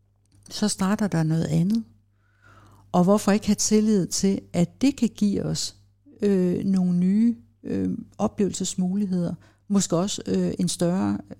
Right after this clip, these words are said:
øh, rummelighed og, og mere kærlighed. Det er lige så reelt som at tro det modsatte.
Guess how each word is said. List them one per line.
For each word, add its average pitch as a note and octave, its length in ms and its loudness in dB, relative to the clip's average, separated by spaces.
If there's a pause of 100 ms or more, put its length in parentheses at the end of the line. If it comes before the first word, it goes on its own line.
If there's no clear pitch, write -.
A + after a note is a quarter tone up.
øh, F3+ 320 -4
rummelighed F#3+ 680 2 (100)
og, F3+ 320 -6
og F#3 140 0
mere F#3 220 0
kærlighed. F#3 540 -6 (1500)
Det A3 80 6
er G#3 40 4
lige G#3+ 120 2
så G#3+ 160 -2
reelt F3+ 300 2
som E3+ 200 -4
at D#3 60 -6
tro F#3+ 260 -6
det F3 100 -4
modsatte. F#3 540 -6